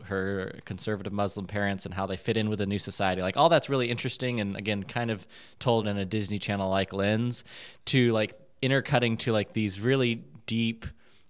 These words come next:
powerful, impactful, historical, um, you know, mythology set within the, uh, the reign of terror that was the British Empire as they ripped apart Pak-, uh, Pa-,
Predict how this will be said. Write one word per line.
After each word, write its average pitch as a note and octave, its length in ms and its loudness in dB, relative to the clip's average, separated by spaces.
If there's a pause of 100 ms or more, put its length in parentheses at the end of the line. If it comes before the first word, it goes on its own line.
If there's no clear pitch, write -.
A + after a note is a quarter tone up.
(280)
powerful, G#2 800 0
impactful, G2 800 -2
historical, G2 920 -4 (680)
um, F2+ 460 2 (600)
you A#2+ 280 -2
know, B2+ 140 -4 (120)
mythology A2 1000 2
set - 420 0
within G#2 640 2
the, F#2+ 320 -2 (500)
uh, G2 380 -4 (160)
the G#2+ 100 -2
reign A2 340 0
of G#2 120 -4
terror G2+ 340 0
that G2+ 160 -4
was G2+ 220 -2
the G2 100 -6
British G2+ 380 -6
Empire F#2 560 -2
as F#2 240 -4
they F2+ 160 -4
ripped F#2 360 -4
apart F#2+ 580 -6
Pak-, F#2+ 260 -6 (100)
uh, G#2 80 -8
Pa-, G#2 260 -6